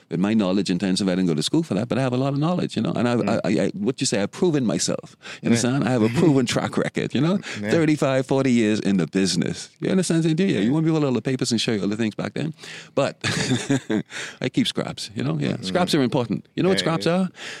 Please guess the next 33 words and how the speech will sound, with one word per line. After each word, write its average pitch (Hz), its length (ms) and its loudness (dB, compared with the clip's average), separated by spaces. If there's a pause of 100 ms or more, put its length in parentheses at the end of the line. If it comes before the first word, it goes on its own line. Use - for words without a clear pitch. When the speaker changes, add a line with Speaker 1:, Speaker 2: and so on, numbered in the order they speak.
Speaker 2:
Yeah. 90 80 -6
Speaker 1:
Scraps - 580 0 (220)
in 113 120 2
my 123 120 4
life 104 300 2
from 95 220 0
the 90 80 2
Tribunes 110 640 2
over 95 180 2
the 90 100 4
years 90 260 4
allow 95 300 2
me 110 140 4
to 98 120 -2
go 92 160 2
back 82 240 -4
and 90 100 2
remember 87 580 2 (380)
to 104 80 0
be 101 120 4
able 92 160 2
to 92 100 -6
refresh 85 400 -2
myself, - 360 -6 (360)
you 90 120 -6
know, 123 160 0
Speaker 2:
Mm. 127 60 -8 (140)
Speaker 1:
because 90 440 -4
a 82 40 0
lot 95 200 2
of - 60 -8
people, - 240 -2 (460)
um, 82 440 0